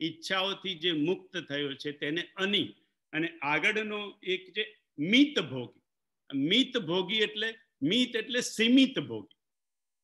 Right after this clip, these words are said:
મિત ભોગી, સીમિત ભોગી. જે એમ કે, કે ભોગ તો ભોગવે છે, પણ પ્રમાણમાં. એનો, એને, એને, એને, એ-, એને ભોગ પણ પ્રમાણમાં, એના, એના, એની, એની નિદ્રા પણ પ્રમાણમાં,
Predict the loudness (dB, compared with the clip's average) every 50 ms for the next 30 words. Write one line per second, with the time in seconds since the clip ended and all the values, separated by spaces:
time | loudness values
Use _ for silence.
0 | _ _ _ _ _ -4 0 2 2 2 2 0 -4 -6 -2 -2 -2 0 0 -2
1 | -2 -4 -4 -6 -12 -14 -14 -4 0 2 4 4 4 2 0 -2 -8 -8 -8 -10
2 | -10 -12 -16 -20 _ -20 -8 -2 0 2 2 2 2 0 -4 -4 -2 -2 -2 -2
3 | -2 -4 -6 -6 -6 -8 -4 0 2 2 2 0 -2 -4 -4 -2 -4 -2 -2 -4
4 | -4 -2 0 2 2 2 0 -2 -6 -8 -8 -10 _ _ _ _ _ 0 2 2
5 | 2 2 -2 -8 -8 -4 0 0 4 6 8 8 8 8 6 2 -2 -6 -14 -20
6 | _ _ _ _ _ -4 -2 -2 -2 -2 -4 -6 -4 -2 0 0 0 -2 -2 -2
7 | -2 0 0 -2 -4 -8 _ _ -6 -2 -2 -2 -2 -2 -4 -6 -6 -6 -4 -4
8 | -2 -2 -2 -2 -4 -6 -4 0 0 2 2 0 -2 -4 -6 -6 -6 -6 -6 -6
9 | -6 -6 -4 -2 -2 -2 -2 -2 -2 -4 -4 -4 -6 -12 _ _ _ _ -4 -2
10 | 0 2 2 2 0 -2 -4 -6 -6 -4 -4 -2 -4 -6 -8 -8 -6 -4 -4 -4
11 | -4 -4 -4 -2 -2 0 0 0 0 0 2 2 4 4 4 2 2 -2 -4 -4
12 | -6 -6 -8 -6 -4 -4 -4 -4 -4 -4 -6 -6 -6